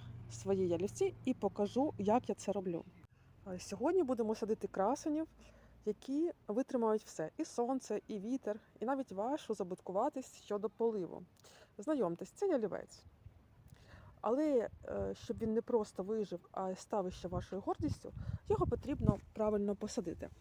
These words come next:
Тож, поїхали. Ялівець — це саме той друг, який любить сонце більше, ніж ви влітку на морі.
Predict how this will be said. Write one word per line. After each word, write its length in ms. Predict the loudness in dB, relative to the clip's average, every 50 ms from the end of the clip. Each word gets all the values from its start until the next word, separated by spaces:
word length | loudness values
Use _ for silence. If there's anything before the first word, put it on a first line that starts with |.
| -20 -20 -20 -20 -20 -20 -20 -20 -20 -6 -2
Тож, 260 | 0 0 0 0 -4 -6 -2 2
поїхали. 480 | 4 6 6 6 6 6 4 0 -2 -4 -8 -10 -4 -2 -2 -2 _ _ _ -20 -20 -20 -20 -20 -20 -20 -20 -20 -20 _ _ -4
Ялівець — 720 | 0 0 2 2 2 2 4 2 2 2 -2 -6 -12 -16 -14 -10
це 80 | -8 -8
саме 280 | -4 -2 -2 0 0 4
той 180 | 6 6 6
друг, 360 | 6 6 4 4 4 2 -2 -14 -20 -20 -20 -20 -8 _ 2
який 280 | 2 4 4 0 0
любить 280 | 0 0 -2 -2 -4 -4
сонце 520 | -4 -4 0 0 0 0 -2 -6 -10 -10 -10 -12 -18 -20 -18
більше, 540 | -8 -2 0 0 0 0 -2 -2 -2 -2 -2 -2
ніж 200 | 0 0 0 0
ви 220 | 4 6 6 6 6
влітку 360 | 6 2 -2 -2 0 0 2
на 80 | 2 2
морі. 360 | 2 2 0 0 0 -4